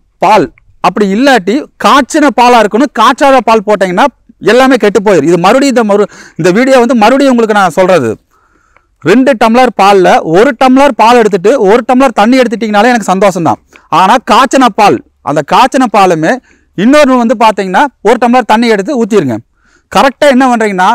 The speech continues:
வெள்ளைப்பூண்டு பல்லு, வெள்ளைப்பூண்டு பல்லுன்னா ஒவ்வொன்னா வருமா இல்லைங்க, அந்த வெள்ளைப்பூண்டு பல்லு, அந்த வெள்ளைப்பூண்டை பல்லை நல்லா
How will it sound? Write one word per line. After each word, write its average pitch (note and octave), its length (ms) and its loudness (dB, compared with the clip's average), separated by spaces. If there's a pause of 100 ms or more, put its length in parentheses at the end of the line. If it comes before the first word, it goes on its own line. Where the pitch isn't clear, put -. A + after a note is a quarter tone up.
(160)
வெள்ளைப்பூண்டு C4 600 0 (200)
பல்லு, A#3 300 4 (320)
வெள்ளைப்பூண்டு B3 520 0
பல்லுன்னா G#3+ 280 0 (100)
ஒவ்வொன்னா A#3 320 2
வருமா G#3+ 220 -2
இல்லைங்க, F#3+ 240 -4 (140)
அந்த G#3+ 200 -2 (100)
வெள்ளைப்பூண்டு G3+ 540 -2 (120)
பல்லு, F3+ 240 2 (640)
அந்த G3 120 0 (100)
வெள்ளைப்பூண்டை B3+ 560 0
பல்லை G#3 200 0 (120)
நல்லா A3 260 0